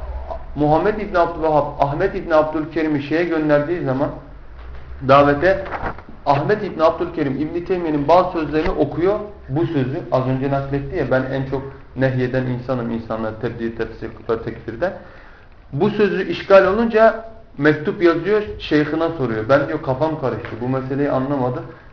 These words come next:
bana izah eder misin?" O da diyor ki, "Bana mektubun ulaştı ve senin zikrettiğin, sana işgal olan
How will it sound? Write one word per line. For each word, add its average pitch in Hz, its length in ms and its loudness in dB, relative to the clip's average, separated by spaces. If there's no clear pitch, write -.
bana 143 200 6
izah 131 380 0
eder 110 200 -4
misin?" 110 300 -8
O 170 160 10
da 185 120 4
diyor 214 180 4
ki, 160 140 0
"Bana 180 200 8
mektubun 180 460 0
ulaştı 135 520 2
ve 160 300 8
senin 170 260 0
zikrettiğin, 147 680 -2
sana 147 240 2
işgal 160 460 2
olan 156 260 4